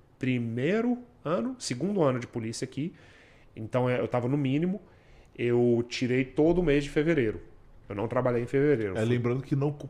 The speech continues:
Speaker 2: pessoal que não conta o final de semana, né? Pelo, pelo menos, é, deve ser a mesma coisa, né?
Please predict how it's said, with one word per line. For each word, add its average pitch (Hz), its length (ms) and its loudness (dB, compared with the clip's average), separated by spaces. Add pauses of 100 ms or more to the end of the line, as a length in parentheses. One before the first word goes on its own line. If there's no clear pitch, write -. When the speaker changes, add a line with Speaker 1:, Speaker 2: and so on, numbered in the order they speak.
(140)
Speaker 2:
pessoal 120 240 -2
que 117 60 -4
não 131 100 -4
conta 123 320 -4
o - 20 -16
final 131 160 -6
de 127 60 -8
semana, 123 300 -2
né? 92 120 -6
Pelo, 107 240 -4
pelo 113 180 0
menos, 113 360 -2
é, 101 200 -4 (260)
deve 107 220 2
ser - 80 0
a 131 40 2
mesma 127 180 2
coisa, 101 320 -6
né? 107 120 -10